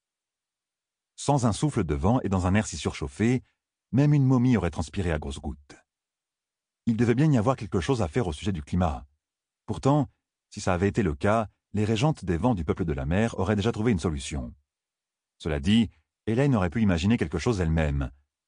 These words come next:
si les Aes Sedai ne l'avaient pas gardée occupée en permanence avec les terres angréales. Une acceptée avait en théorie le droit d'organiser ses études comme elle l'entendait, mais là, « Si elle pensait que je peux leur montrer comment créer des terres angréales tout en mangeant,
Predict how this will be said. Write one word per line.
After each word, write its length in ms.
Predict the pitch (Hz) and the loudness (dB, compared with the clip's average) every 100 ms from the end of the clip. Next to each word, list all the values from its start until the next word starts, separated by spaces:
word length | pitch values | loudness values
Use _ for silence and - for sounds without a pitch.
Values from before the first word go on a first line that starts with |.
| _ | _
si 140 | - 87 | -8 -4
les 140 | 78 | 0
Aes 120 | 85 | 0
Sedai 240 | 80 98 92 | 2 2 2
ne 60 | |
l'avaient 180 | 78 78 | 2 0
pas 100 | 82 | 0
gardée 300 | 82 78 92 | -2 0 0
occupée 280 | 80 78 101 | 0 -2 -2
en 80 | 85 | 0
permanence 400 | 82 76 92 92 | -2 0 -2 -2
avec 160 | 76 | -6
les 80 | 80 | -4
terres 140 | 101 | -2
angréales. 640 | 87 80 71 65 64 - _ _ _ _ _ _ _ _ _ _ _ _ _ _ | 0 -2 -4 -8 -10 -20 _ _ _ _ _ _ _ _ _ _ _ _ _ _
Une 120 | 101 117 | 0 0
acceptée 360 | 123 127 165 | 0 -2 0
avait 220 | 147 101 | 0 2
en 100 | 95 | 0
théorie 380 | 78 90 80 120 | 0 -2 0 0
le 80 | 117 | 0
droit 100 | 98 | 0
d'organiser 400 | 95 95 95 117 | 0 0 2 0
ses 180 | - 85 | -2 -6
études 220 | 80 123 | -4 -4
comme 140 | 110 | 0
elle 80 | 110 | 2
l'entendait, 560 | 101 78 76 71 65 57 | 2 0 -4 -4 -6 -8
mais 160 | 76 69 | -8 -2
là, « 380 | 82 92 76 71 _ _ _ _ _ _ _ _ _ _ _ _ _ _ _ | 0 0 -2 -10 _ _ _ _ _ _ _ _ _ _ _ _ _ _ _
Si 200 | - 160 | -8 -6
elle 100 | 139 | -2
pensait 260 | 151 135 | -2 -2
que 120 | 165 131 | 0 2
je 80 | |
peux 120 | 139 135 | 2 2
leur 140 | 120 | 2
montrer 240 | 143 131 | 2 2
comment 220 | 151 123 123 | 0 2 2
créer 160 | - | 0
des 100 | 127 | -2
terres 180 | 117 143 | 0 0
angréales 340 | 147 131 139 | 2 2 0
tout 140 | 120 110 | 0 -2
en 60 | |
mangeant, 360 | 127 127 139 131 | 0 0 0 -4